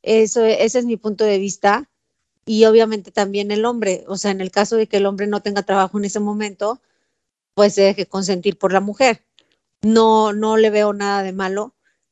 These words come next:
en que algunas veces la mujer tenga que pagar la cuenta porque el hombre no tenga trabajo. Pero en la primera cita sí es algo como que muy, muy, como te digo, tajante, ¿no?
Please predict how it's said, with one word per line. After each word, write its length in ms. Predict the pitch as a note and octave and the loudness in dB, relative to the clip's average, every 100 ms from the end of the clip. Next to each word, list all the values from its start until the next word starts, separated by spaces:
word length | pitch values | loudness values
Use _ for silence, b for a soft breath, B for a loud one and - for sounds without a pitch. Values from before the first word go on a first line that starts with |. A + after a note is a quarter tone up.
| _ | _
en 180 | F#3+ G3 | -10 -10
que 400 | - F#3 F#3 F#3 - | -2 2 2 2 0
algunas 440 | F#3+ G3 G3+ G3 | 0 0 -2 -2
veces 320 | F#3+ G#3 F3+ | -2 -4 -4
la 80 | F#3+ | -4
mujer 300 | F#3 F3 G3+ | -4 -2 -2
tenga 220 | G3+ G3 | -2 -4
que 120 | F3+ - | -4 -4
pagar 240 | F#3 F#3 | -2 -4
la 80 | F3+ | -6
cuenta 340 | - F#3 F#3 F3+ | -10 -8 -8 -8
porque 260 | F3+ E3+ | -6 -4
el 80 | F3+ | -4
hombre 200 | F3 F3+ | -6 -10
no 100 | F3+ | -8
tenga 240 | F3+ E3+ F3 | -6 -6 -2
trabajo. 520 | F#3 G3+ A#3 - _ _ _ _ _ | 2 2 2 -2 _ _ _ _ _
Pero 160 | B3 A#3+ | 4 6
en 60 | |
la 100 | A3+ | 4
primera 300 | G#3 A#3+ B3+ | 2 -2 -4
cita 580 | C4 B3+ A#3+ - G#3+ G#3+ | -6 -10 -6 0 0 0
sí 260 | G#3+ A3+ A3+ | -4 -2 0
es 160 | G#3 A3+ | 0 -2
algo 240 | G3+ F#3+ | -4 -6
como 260 | - G3+ F#3 | -10 -8 -6
que 120 | F#3+ | -6
muy, 540 | F#3+ G3 G#3 G3+ F#3 _ _ _ _ _ | -4 -2 0 -2 -4 _ _ _ _ _
muy, 800 | G#3 G#3+ G#3+ G#3+ G#3 F#3 E3+ C#3 B B - F3 _ - | 0 2 4 4 2 -2 -6 -16 B B -20 -20 _ -8
como 200 | G3+ G3 | -6 0
te 100 | F#3 | 2
digo, 240 | F#3+ F3+ | 2 2
tajante, 560 | F#3 E3+ G#3 G3+ - E3+ | 0 2 2 2 -2 -8
¿no? 280 | E3+ G3+ | -6 -10